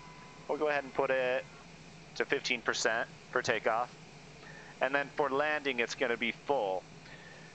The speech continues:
So now that's everything that we need to worry about on the ground. So let's go ahead and take off. We're gonna do the same as before.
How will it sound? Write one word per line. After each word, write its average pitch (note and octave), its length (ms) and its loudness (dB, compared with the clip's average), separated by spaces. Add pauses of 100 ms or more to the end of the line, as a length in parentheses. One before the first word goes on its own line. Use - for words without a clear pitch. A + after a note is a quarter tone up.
(220)
So G#3+ 340 2 (580)
now E3+ 120 4
that's G#3 180 0
everything G3+ 360 2
that E3 120 4
we D#3+ 80 2
need E3 160 2
to D3+ 180 4
worry D#3 240 2
about C#3+ 320 4
on D3+ 160 2
the C#3+ 120 0
ground. C3+ 280 2
So - 80 0
let's D3+ 180 0
go E3+ 140 2
ahead D3 440 2
and C#3+ 340 2
take C3+ 300 2
off. A#2+ 340 2 (2250)
We're C#3 80 0
gonna C3+ 160 2
do C#3 240 4
the C3 100 2
same C#3+ 380 2
as C3+ 160 4
before. F#3+ 720 2